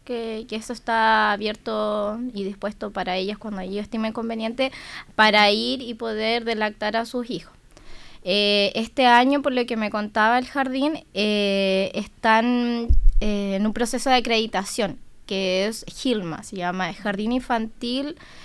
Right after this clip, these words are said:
eh, Amigo de la Lac-, de la Lactancia Materna, ¿ya? En,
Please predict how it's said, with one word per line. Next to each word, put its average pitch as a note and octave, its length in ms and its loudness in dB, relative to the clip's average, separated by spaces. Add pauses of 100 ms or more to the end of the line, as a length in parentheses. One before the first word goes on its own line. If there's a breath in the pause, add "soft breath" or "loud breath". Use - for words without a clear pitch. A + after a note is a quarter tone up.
(240 loud breath)
eh, G3 380 0
Amigo G#3 340 0
de A#3+ 120 2
la A3 140 2
Lac-, G3+ 160 -4 (240)
de G3 280 -6
la F#3+ 120 0
Lactancia F#3+ 480 -4
Materna, F3+ 460 -8 (160)
¿ya? E3+ 340 -6
En, F#3 120 -6